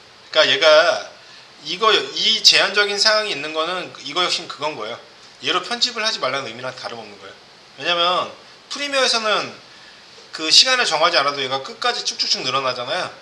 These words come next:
에펙은 무조건 시간 정한 대로까지만 나와요. 그래서, 어, 초반에 할 때 이제 이 컴포지션 있죠?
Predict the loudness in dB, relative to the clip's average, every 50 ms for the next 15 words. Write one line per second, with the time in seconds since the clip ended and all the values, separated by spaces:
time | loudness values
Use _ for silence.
0 | -20 -20 -20 -16 -10 -10 -10 -10 -6 -2 -2 -2 0 -2 -4 -6 -6 -8 -8 -6
1 | -2 2 4 4 4 2 0 -2 -2 -2 -2 -2 -2 -2 -2 -4 -2 0 0 0
2 | 0 0 -2 -4 -4 -4 -10 -10 -12 -14 -18 -20 -20 -20 -20 -20 -20 -20 -20 -20
3 | -20 -20 -20 -20 -20 -20 -20 -18 -10 -6 -2 -2 0 0 -2 -4 -6 -10 -16 -18
4 | -18 -18 -18 -18 -12 -6 -2 -2 -2 -2 -2 -4 0 2 2 2 4 4 2 2
5 | 2 0 -2 -4 -2 0 0 0 0 0 -2 -4 -8 -12 -10 -10 -8 -4 -4 -2
6 | -2 -2 -4 -6 -8 -8 -10